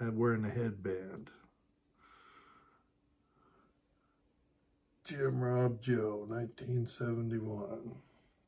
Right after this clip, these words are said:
And we're still friends.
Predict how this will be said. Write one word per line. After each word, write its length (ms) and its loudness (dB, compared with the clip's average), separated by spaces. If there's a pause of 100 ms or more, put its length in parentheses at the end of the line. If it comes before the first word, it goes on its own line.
(1300)
And 260 -2
we're 160 0
still 280 6
friends. 580 0